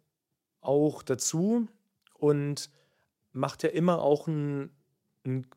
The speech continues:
tolles Bild nach außen für die, die mit dir potenziell zusammenarbeiten. Dass man das irgendwie verkörpert, was man,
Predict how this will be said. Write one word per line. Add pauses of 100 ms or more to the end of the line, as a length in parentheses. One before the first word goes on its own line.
tolles
Bild
nach
außen
für (240)
die,
die
mit
dir
potenziell
zusammenarbeiten. (760)
Dass (200)
man
das
irgendwie
verkörpert,
was
man,